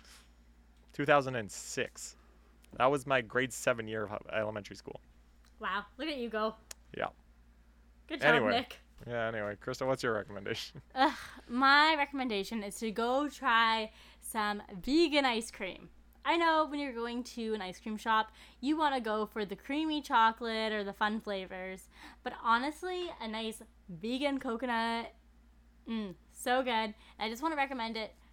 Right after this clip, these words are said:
Speaker 2: because I feel like most people stick to their flavors, you know? Like, if you're
Speaker 1: Yeah.
Speaker 2: a blue, like, a bubblegum person, you're gonna get bubblegum ice cream.
Speaker 1: I'm going to Ernest and I'm gonna get cookies and cream. That's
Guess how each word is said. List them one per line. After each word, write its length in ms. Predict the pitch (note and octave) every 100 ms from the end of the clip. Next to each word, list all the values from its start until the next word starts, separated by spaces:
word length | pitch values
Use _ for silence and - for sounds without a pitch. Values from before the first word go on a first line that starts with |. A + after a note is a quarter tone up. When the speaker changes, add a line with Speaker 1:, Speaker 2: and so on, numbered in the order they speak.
| - -
Speaker 2:
because 200 | A3+ B3
I 80 | B3
feel 220 | D4 C#4+
like 240 | D#4 E4
most 400 | A#3 A3 G#3+ A3+
people 520 | - G#3 G3+ G#3 G3 - - - - - - -
stick 280 | - A4
to 120 | - A4
their 140 | G#4+
flavors, 680 | G#4+ G#4+ G#4 D4+ F3 E3+ -
you 100 | G#3
know? 340 | G#3 G#3+ C#4+ -
Like, 140 | A3+ A3+
if 160 | B3+
you're 140 | D#4+ E4+
Speaker 1:
Yeah. 320 | E4+ - A3+
Speaker 2:
a 40 |
blue, 420 | F3 G#3 A3+ B3+ C3 - - -
like, 160 | G#3 G#3
a 60 |
bubblegum 640 | E3+ A#3+ D4 C#4+ C#4 C4+ A3
person, 420 | A3 A#3+ C4+ B3+
you're 100 | F#3+
gonna 180 | A3+ A3+
get 120 | A3
bubblegum 380 | G3+ G3+ G3 E3+
ice 200 | E3 -
cream. 220 | - - - - - - - - - - -
Speaker 1:
I'm 180 | A2 A#2
going 240 | A2+ A#2 C3+
to 100 | D3
Ernest 440 | B2 A2 G#2+ -
and 80 | G#2+
I'm 100 | G2
gonna 220 | G2+ G#2+
get 160 | G#2+ G2+
cookies 240 | G#2 G2+
and 100 | G#2
cream. 220 | G2+ A#2+
That's 80 | -